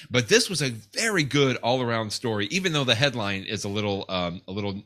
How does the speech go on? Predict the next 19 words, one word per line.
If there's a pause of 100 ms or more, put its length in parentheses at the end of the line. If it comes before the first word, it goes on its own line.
uh,
maybe
nerve-wracking.
<laughs> (720)
This
was, (160)
although
I
love
how
she,
she,
uh,
the,
the
author
says,
um, (380)
it,